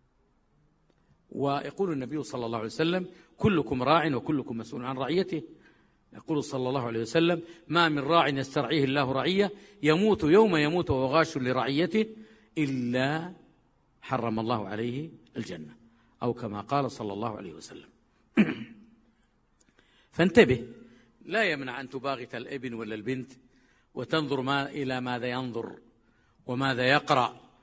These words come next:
وماذا يتصفح ومع من يخرج ومع من يمشي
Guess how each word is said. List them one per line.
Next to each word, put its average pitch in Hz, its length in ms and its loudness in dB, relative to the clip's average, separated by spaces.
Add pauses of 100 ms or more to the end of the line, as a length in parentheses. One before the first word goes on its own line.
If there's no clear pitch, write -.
(320)
وماذا 139 400 2
يتصفح 147 800 2 (560)
ومع 147 360 2
من 160 200 4
يخرج 170 480 4 (600)
ومع 170 340 4
من 175 220 4
يمشي 202 720 4